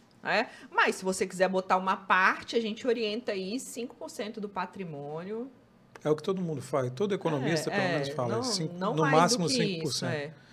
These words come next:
Speaker 2: Nem do patrimônio, do investimento,
Speaker 1: É,
Speaker 2: né?
Speaker 1: do va-, não, assim, do valor total que você tem, de, do seu patrimônio todo,
Speaker 2: Aham.
Speaker 1: cinco por cento em cripto, ok,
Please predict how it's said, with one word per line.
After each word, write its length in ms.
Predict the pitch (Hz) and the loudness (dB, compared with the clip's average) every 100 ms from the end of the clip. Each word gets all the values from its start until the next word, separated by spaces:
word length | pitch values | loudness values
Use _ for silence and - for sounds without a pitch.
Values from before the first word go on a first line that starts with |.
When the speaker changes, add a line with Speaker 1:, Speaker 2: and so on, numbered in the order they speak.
| - - | -20 -4
Speaker 2:
Nem 180 | 139 190 | 4 4
do 80 | 208 | 6
patrimônio, 400 | 185 180 139 113 | 2 4 0 0
do 100 | 123 | 0
investimento, 520 | 139 151 196 156 117 | 0 0 0 -2 -2
Speaker 1:
É, 320 | 185 175 147 | 0 0 0
Speaker 2:
né? 60 | 147 - | -4 -10
Speaker 1:
do 140 | 220 | -4
va-, 180 | 311 466 466 | 6 6 6
não, 160 | 480 | 2
assim, 300 | 262 - 208 | 0 -2 -4
do 100 | 190 | 0
valor 360 | 196 247 330 - | 4 4 4 -4
total 540 | 415 415 - 247 185 | -6 -2 4 6 4
que 80 | 190 | 0
você 260 | 185 202 214 | -6 -6 -4
tem, 300 | - 165 160 | -4 -6 -6
de, 160 | 190 | -6
do 100 | 190 | -4
seu 140 | - - | -2 4
patrimônio 560 | 214 226 247 214 190 | 4 4 -2 -2 -2
todo, 320 | 190 220 262 | 4 6 6
Speaker 2:
Aham. 40 | - | 4
Speaker 1:
cinco 340 | - - 381 | -2 -4 -10
por 160 | - 294 | -8 -8
cento 320 | - 214 240 | -4 -6 -6
em 60 | 214 | -10
cripto, 440 | - 254 254 214 | -6 -6 -4 -2
ok, 500 | 269 381 - 165 156 | -2 -2 -4 -4 -6